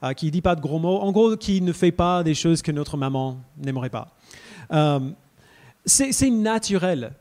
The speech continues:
qu'on nous enseigne ce genre de choses, parce que ce sont des comportements qu'on peut facilement repérer, euh, mais en l'occurrence qu'on peut aussi facilement cacher. Euh, quand Pierre nous décrit ce à quoi ressemble une vie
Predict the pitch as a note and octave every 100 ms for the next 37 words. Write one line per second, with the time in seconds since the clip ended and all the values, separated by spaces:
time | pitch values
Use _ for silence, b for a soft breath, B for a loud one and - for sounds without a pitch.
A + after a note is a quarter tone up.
0 | _ _ _ - - G3+ G3 E3+ E3+ -
1 | F#3 G3+ F3+ - E3+ E3 E3+ D#3+ F#3 G#3
2 | A#2+ B2 - _ b b b b F3+ F#3
3 | - G3 F3+ - C4+ G#3+ G3+ F#3+ F#3 F#3+
4 | G#3+ - F3+ E3+ - - G3+ - G3 F3+
5 | F3+ B B C3+ C3+ F3 D3 A#2 A2 C#3+
6 | D3+ _ b b b b D3+ D3 D3 D#3
7 | F3 E3 E3 E3 D#3+ - D3+ D3 D3 D#3
8 | C#3 C3+ C#3+ B2+ B2+ - B2 - A2+ -
9 | _ B2+ A#2 G#2+ A#2+ B B E3 F#3 C3+
10 | - _ _ - A#3+ D4+ - - A#3+ G#3
11 | E3+ F3 - B2+ - C#3 C3+ _ b b
12 | b - - C4+ B3+ G3+ - G3 G3 E3
13 | F#3+ - F3+ E3+ C#3+ C3 F3+ D#3+ C#3+ E3+
14 | F#3 F3+